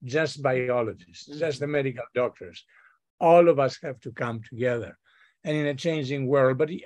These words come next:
Speaker 1: you're right. And sometimes I sit down and I wonder, because as you probably know, people like Bob Langer and myself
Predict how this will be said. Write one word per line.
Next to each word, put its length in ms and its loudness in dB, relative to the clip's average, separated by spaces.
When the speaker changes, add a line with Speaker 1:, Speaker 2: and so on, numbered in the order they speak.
Speaker 1:
you're 400 2
right. 320 4
And 180 -2
sometimes 680 2
I 160 2
sit 340 -4
down 300 0
and 120 0
I 80 0
wonder, 520 0
because 400 0
as 140 -2
you 80 -4
probably 500 0
know, 340 2
people 340 -2
like 240 0
Bob 200 -2
Langer 420 0
and 80 -6
myself 600 0